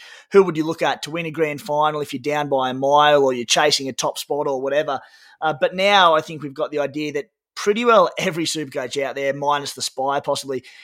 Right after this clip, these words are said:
is going to have pretty close to a free crack at the V C loophole this week. So two cracks at captain. Um, Tommy Turbo's the obvious one again, averaging about a hundred thirty-seven or something absurd this season. F-, for starters, Spy, I think Tommy Turbo and D C E have got to be pretty huge chance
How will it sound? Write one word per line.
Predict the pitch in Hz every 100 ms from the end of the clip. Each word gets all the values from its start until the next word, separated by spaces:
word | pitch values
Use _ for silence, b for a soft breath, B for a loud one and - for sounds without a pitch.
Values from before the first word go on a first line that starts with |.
| B
is | 147
going | 170 170
to | 156
have | -
pretty | 208 202
close | - 160 151
to | 139
a |
free | - 165 156
crack | 135 151 147 -
at | 139
the | 135
V | 123 143
C | 135 143 123
loophole | 120 135 139 131
this | 131 -
week. | 123
So | -
two | 139 202 196
cracks | - 127 -
at | -
captain. | 156 147 - 143 135 B B B B _
Um, | - 170 170 170 160 -
Tommy | 208 233 220
Turbo's | 208 180 180 175 170 143
the | 156
obvious | 156 151 151
one | 165 151
again, | 135 147 190 208
averaging | 165 156 160
about | 151 131
a |
hundred | 151 147 147
thirty-seven | - 139 131 - 139 139
or | 135
something | 151 135 135
absurd | 120 - 143 143 135
this | 131
season. | - 143 147 147 b b b b b -
F-, | - - -
for | 196
starters, | - - 202 214 208 -
Spy, | 165 156 160
I |
think | 208 226 240 -
Tommy | 233 262
Turbo | 214 202 185 180
and | 165
D | 160 156
C | - 151 147
E | 147
have | 139
got | 151 156
to |
be | 151
pretty | 135 - 156 147 143
huge | - 143 135 -
chance | 139 139 135